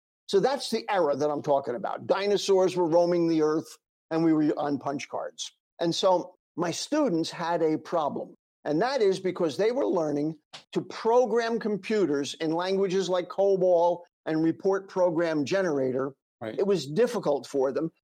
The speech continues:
Speaker 1: and my school had a very high dropout rate.
Speaker 2: Hmm.
Speaker 1: My income was attached to the school being able to collect tuition. And so when somebody dropped out,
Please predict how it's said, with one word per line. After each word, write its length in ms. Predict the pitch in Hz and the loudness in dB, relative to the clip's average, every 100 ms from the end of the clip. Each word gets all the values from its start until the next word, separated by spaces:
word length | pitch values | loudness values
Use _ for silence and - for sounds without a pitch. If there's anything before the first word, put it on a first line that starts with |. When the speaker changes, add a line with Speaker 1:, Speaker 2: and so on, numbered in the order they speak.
| _ | _
Speaker 1:
and 140 | 165 165 | 0 0
my 220 | 196 254 | 0 -2
school 540 | - - 190 147 151 _ _ | -4 -2 0 0 -4 _ _
had 120 | 185 | 2
a 100 | 190 | 2
very 320 | 165 156 175 | 2 0 0
high 340 | 170 156 147 147 | -2 -4 -4 -4
dropout 580 | 120 151 151 - 113 135 | -2 -2 -2 -2 -6 -6
rate. 260 | 139 131 - | -6 -8 -8
Speaker 2:
Hmm. 140 | 120 107 - - | -8 -8 -10 -6
Speaker 1:
My 360 | 139 185 247 254 | -2 0 0 0
income 760 | 262 285 262 170 117 123 175 - _ _ - | 2 2 2 -2 -6 -6 -12 -14 _ _ -4
was 160 | 156 180 | -2 -2
attached 800 | 180 247 254 175 175 - - - _ _ | -4 -4 -4 -4 -6 -10 -14 -20 _ _
to 80 | 185 | -2
the 120 | 180 | -2
school 460 | - - 254 180 170 | -2 -2 0 4 2
being 300 | 160 175 175 | 2 2 2
able 280 | 160 160 170 | 0 0 -2
to 60 | |
collect 400 | 175 170 143 139 | -2 0 -2 -2
tuition. 500 | - 170 165 - - - _ 180 | -4 -2 -2 -6 -12 -16 _ -4
And 100 | 180 | 0
so 80 | 202 | 2
when 160 | 180 | 2
somebody 400 | 165 262 254 220 | 0 0 2 0
dropped 380 | 160 180 170 - | 0 0 0 -2
out, 300 | 254 165 156 | -2 -2 -2